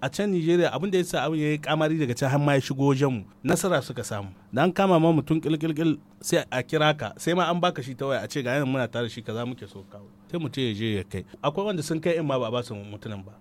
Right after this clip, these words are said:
Wani ma mutumin ba su suka kama shi ba, ba su da ma labarin shi. Sun bi shi ma ya tsere, ya yadda salula. Kahin a same shi kwana biyu, kwana uku, kahin ya komo gida, ana kira a ce yana tare da mu. An baka kai,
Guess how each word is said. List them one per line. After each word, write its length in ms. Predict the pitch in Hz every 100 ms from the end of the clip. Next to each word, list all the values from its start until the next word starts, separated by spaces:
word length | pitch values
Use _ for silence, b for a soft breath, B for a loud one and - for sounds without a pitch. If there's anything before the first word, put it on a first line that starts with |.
| -
Wani 180 | 147 220
ma 140 | 220 214
mutumin 360 | 175 180 151
ba 140 | 127 120
su 140 | 160
suka 180 | 151 156
kama 280 | 131 120 104
shi 140 | -
ba, 100 | 101 -
ba 160 | 110 151
su 140 | 151
da 80 | 123
ma 160 | 120 123
labarin 420 | 104 107 110 95
shi. 160 | - - -
Sun 200 | - 175
bi 120 | 185
shi 100 | 175
ma 160 | 131 131
ya 180 | 131 127
tsere, 340 | 135 131 101 95
ya 160 | 110 127
yadda 160 | 131 110
salula. 400 | - 101 101 101 - -
Kahin 240 | 117 160 139
a 80 | 151
same 300 | 131 131 151
shi 100 | -
kwana 300 | 143 147 151
biyu, 140 | 151
kwana 280 | 151 156 151
uku, 140 | 147
kahin 200 | 123 127 131
ya 60 |
komo 260 | 113 131 135
gida, 260 | 139 135 123 -
ana 180 | 156
kira 260 | 131 139 117
a 60 | 110
ce 100 | 127
yana 220 | 127 120 104
tare 180 | 104 104
da 80 | 95
mu. 120 | 92 - -
An 140 | 110 127
baka 220 | 131 113
kai, 340 | 95 113 113